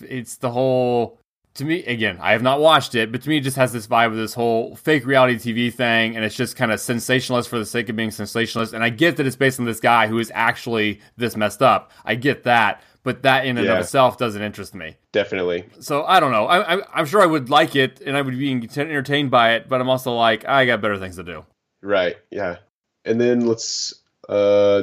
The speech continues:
Speaker 2: Better Call Saul, the prequel to the Breaking
Speaker 1: Oh,
Speaker 2: Bad.
Speaker 1: right. And I, that, that one I've heard is good, and I have not gotten around to that one either.
Speaker 2: I like it a lot. There's been several moments throughout the series that I'm just like, "Man, like,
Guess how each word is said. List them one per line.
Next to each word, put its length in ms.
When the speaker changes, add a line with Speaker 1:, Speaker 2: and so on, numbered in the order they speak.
Speaker 2:
Better 240
Call 240
Saul, 640
the 80
prequel 520
to 80
the 80
Breaking 380
Speaker 1:
Oh, 220
Speaker 2:
Bad. 60
Speaker 1:
right. 240
And 80
I, 80
that, 300
that 120
one 100
I've 120
heard 160
is 160
good, 180
and 100
I 60
have 160
not 200
gotten 140
around 180
to 80
that 120
one 160
either. 300
Speaker 2:
I 120
like 240
it 60
a 40
lot. 400
There's 180
been 200
several 400
moments 720
throughout 400
the 80
series 760
that 160
I'm 180
just 220
like, 240
"Man, 340
like, 280